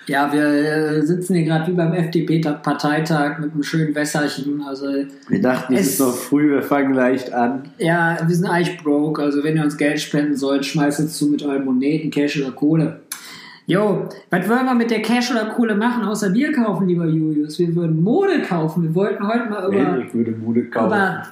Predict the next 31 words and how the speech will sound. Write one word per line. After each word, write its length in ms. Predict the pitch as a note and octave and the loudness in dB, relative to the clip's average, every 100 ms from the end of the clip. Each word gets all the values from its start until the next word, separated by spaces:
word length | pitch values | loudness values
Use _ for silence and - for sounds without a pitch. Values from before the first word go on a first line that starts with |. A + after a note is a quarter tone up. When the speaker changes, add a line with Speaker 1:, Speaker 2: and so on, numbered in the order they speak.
| - | -8
Speaker 1:
Fashion, 640 | - D4 D4+ - - B3 - D#4 | -2 0 0 -2 0 0 0 0
erstmal 640 | B3+ B3+ A#3+ G#3 F#3+ E3 | 2 2 2 2 2 0
Passion 560 | - A#3 A#3 A#3 - D#3+ | -2 2 2 2 0 0
sprechen 680 | D#3+ - C#3+ C#3+ - F#3+ A3+ - - - - | -2 -4 -2 -2 -2 -4 -6 -14 -18 -10 -4
und 220 | A3 A#3 | 0 2
über 180 | G3+ G#3 | 2 0
Tätowierte. 800 | A3 G#3+ G3+ G3+ B3 B3+ B3+ A3 | 0 0 2 2 2 2 0 0
Und 120 | G#3 | 0
die 80 | G#3 | 2
sind 120 | G#3 | 0
ja 80 | G3+ | 2
eh 200 | F3 E3+ | 2 0
alle 160 | D3 | 0
kriminell, 520 | - - C3 B2+ B2+ C#3 | -4 -6 -2 -2 -2 -4
wie 60 | |
man 200 | D3 D3 | -2 0
weiß. 300 | D#3 A#3 B3+ | 2 0 0
Das 160 | E3+ F3 | -2 -2
habt 140 | - | -2
ihr 60 | D#3+ | 0
in 40 | D#3+ | 2
den 20 | |
letzten 240 | F3+ - D#3+ | 0 -2 -2
Folgen 240 | F3 E3+ | 0 0
ja 80 | D#3+ | 0
schon 180 | E3 D3+ | -2 0
gehört. 280 | F#3+ D4 - - - _ _ - | 2 2 -2 -10 -18 _ _ -4
Speaker 2:
Ich 240 | C3+ B2 B2 | 0 0 2
bin 140 | C3+ | 2
nicht 180 | D#3+ - | 2 2
tätowiert, 680 | F3+ E3+ D3+ E3 F3 - | 0 2 2 2 0 -4